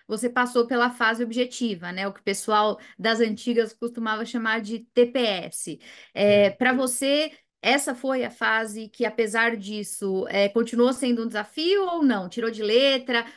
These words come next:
Speaker 1: O desafio foi mais na parte dissertativa? Que disciplinas, é, suscitaram em você mais insegurança? É, e como é que você lidou com isso durante o processo?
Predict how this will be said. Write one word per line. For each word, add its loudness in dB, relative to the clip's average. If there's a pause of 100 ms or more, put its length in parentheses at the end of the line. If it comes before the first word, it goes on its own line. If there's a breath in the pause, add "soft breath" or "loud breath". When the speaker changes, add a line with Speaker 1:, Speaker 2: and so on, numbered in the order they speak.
Speaker 1:
O -8
desafio 0
foi 2
mais -2
na -8
parte -6
dissertativa? 0 (260 loud breath)
Que -2
disciplinas, 0
é, -2
suscitaram 0
em 4
você -2
mais 0
insegurança? -2 (260 loud breath)
É, 4
e -2
como 2
é 0
que -6
você -6
lidou 4
com -8
isso -12
durante -4
o -14
processo? -8